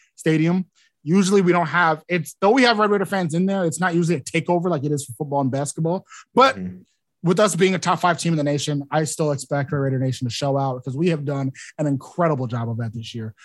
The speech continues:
Speaker 1: So I expect it even more here at T C U in Fort Worth, where we actually have a bigger alumni base in D F W than they do anyway.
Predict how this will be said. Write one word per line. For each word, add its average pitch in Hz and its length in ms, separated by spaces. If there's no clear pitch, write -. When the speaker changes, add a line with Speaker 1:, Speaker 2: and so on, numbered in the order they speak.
Speaker 1:
So - 100
I 139 60
expect 135 260
it 135 60
even 123 160
more 123 340
here 120 420
at 127 200
T 123 160
C 120 160
U 117 280
in 190 140
Fort 160 260
Worth, 127 320
where 190 120
we 214 180
actually 208 260
have 180 440
a 151 40
bigger 165 420
alumni 156 360
base 135 380
in 135 100
D 143 120
F 127 60
W 135 320
than 135 100
they 139 100
do 147 120
anyway. 120 220